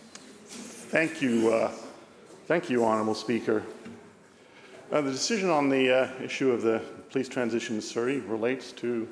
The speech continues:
the issue of public safety. That is first and foremost, Honourable Speaker. Um, that is why we put the hundred and fifty million dollars on the table uh, to deal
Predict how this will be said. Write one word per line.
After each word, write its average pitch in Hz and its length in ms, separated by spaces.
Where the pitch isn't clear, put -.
the 117 80
issue 117 220
of 117 120
public 113 280
safety. 113 420
That 175 160
is 156 140
first - 260
and 110 100
foremost, 107 520
Honourable 104 300
Speaker. - 400
Um, 113 420
that 139 140
is 156 140
why 123 320
we 120 120
put 135 320
the 120 120
hundred 123 260
and 120 120
fifty 127 260
million 120 320
dollars 113 420
on 117 180
the 147 60
table 127 420
uh, 120 220
to 117 140
deal 120 360